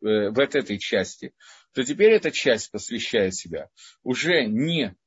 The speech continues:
общей Ганаги, а наоборот деталям частной Ганаги. Но появился еще один вопрос, у меня, по-моему, есть время. Сказано, что изменение имени и места проживания мож-, меняет мозаль.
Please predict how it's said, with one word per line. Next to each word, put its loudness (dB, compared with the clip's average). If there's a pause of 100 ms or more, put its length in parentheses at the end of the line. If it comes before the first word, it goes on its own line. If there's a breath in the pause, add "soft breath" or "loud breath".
(360)
общей 4
Ганаги, -2
а 2
наоборот 2 (280)
деталям 2
частной 0
Ганаги. -6
Но -8
появился 0
еще 2
один 0
вопрос, 0
у -6
меня, -4
по-моему, -4
есть -4
время. -6 (680 loud breath)
Сказано, 0
что 0
изменение -2
имени -2
и -2
места -4
проживания 0
мож-, -4
меняет 2
мозаль. -8